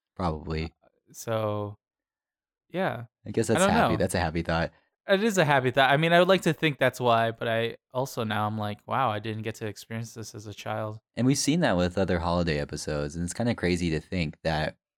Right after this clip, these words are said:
Speaker 1: you know, the animators put so much time. Like, this is a big special. Like, I think this is the first
Speaker 2: Mm-hmm.
Speaker 1: time we see Patchy, right?
Speaker 2: Yeah, a hundred percent.
Speaker 1: Yeah. So,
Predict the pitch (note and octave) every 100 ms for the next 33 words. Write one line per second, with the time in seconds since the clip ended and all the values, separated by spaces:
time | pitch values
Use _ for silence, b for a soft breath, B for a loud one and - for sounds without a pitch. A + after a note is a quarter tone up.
0 | _ _ _ - F#2 F2 E2 E2+ F2+ F#2+
1 | F#2 F2 E2+ - - - F#2 F#2 F2+ D#2
2 | D#2+ A2 D3 F3 F#2 F#2 F2+ - F#2+ -
3 | D#2 D2+ D#2+ E2 F2 F#2 C#3 C#3+ B2 G2
4 | G#2+ G#2 A2 G2 E2+ - F#2 F#2+ E2+ F#2
5 | - E2 D#2+ F2 F#2+ F2 _ _ _ _
6 | _ _ _ _ _ A#2+ A2+ B2+ B2+ C3+
7 | B2 D3 - _ _ F#2+ G#2+ D#2 - b
8 | b _ _ - G#2 F#2+ F2+ F2 D#2+ -